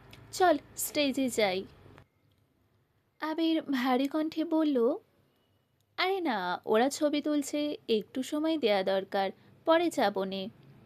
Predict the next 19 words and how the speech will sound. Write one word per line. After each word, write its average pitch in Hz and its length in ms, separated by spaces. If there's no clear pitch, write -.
মেঘের 311 400
মাথায় 349 300
কিছুই 339 360
ঢুকছে 214 480
না, 196 220
হচ্ছেটা 381 560
কি? 208 260
সে - 180
আশেপাশে 320 760
তাকাচ্ছে, 208 680
একবার 302 360
স্টেজে 226 560
দেখছে, 220 560
আর 302 120
একবার 285 420
দুই 285 240
বন্ধুর 226 500
কথোপকথন 214 840
শুনছে। 220 580